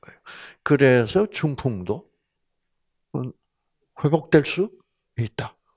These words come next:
어, 어, 결국 그 안젤라 시어머니도, 예, 많이 회복됐어. 어, 그래서 결국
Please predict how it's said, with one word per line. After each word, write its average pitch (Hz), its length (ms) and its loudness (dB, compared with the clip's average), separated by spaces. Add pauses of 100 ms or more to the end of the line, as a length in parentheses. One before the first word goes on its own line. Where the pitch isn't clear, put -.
(140)
어, 170 440 -4 (360)
어, 170 160 -2
결국 175 580 2 (320)
그 180 100 0
안젤라 143 680 2
시어머니도, 147 960 -2 (1000)
예, 190 240 4 (880)
많이 160 440 2 (160)
회복됐어. - 920 -10 (320)
어, 104 100 -12 (260)
그래서 - 320 -10
결국 95 420 -8